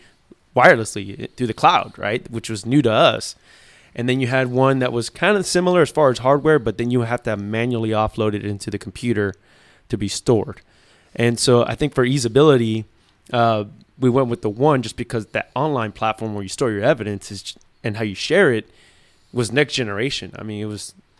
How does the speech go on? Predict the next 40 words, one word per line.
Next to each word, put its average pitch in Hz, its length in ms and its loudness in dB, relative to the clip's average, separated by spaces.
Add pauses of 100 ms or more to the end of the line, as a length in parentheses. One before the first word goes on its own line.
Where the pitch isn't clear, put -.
(680)
eas-, 156 180 -4 (160)
easability-wise 120 840 0
and 98 100 -10
holistically, 110 580 -6
that 113 180 -4
was, 113 260 -8 (120)
that - 140 -6
was 117 140 -8
the 107 80 -8
way 107 100 -4
to 95 60 -8
go. 113 360 -4 (580)
Um, 104 440 -4 (120)
and 113 120 -8
so 117 100 -2
that's, 127 240 -2 (220)
uh, 117 40 -8
you 110 100 -6
know, 107 80 -4
ultimately 110 380 2
that's 110 220 -6
why 101 100 -6
we 98 100 -10
chose 127 320 -2
it. 104 140 -8
I, 104 160 -8 (140)
I 107 80 -8
don't, 120 340 -8
I 117 80 -6
don't 117 180 -4
think 139 180 -6
it 139 40 -4
was 110 140 -6
financially 110 720 -6
'cause 98 200 -14
it 110 80 -6
wasn't 113 260 -8
cheap, - 420 2 (360)
right? 127 400 2 (400)
Um, 117 480 -2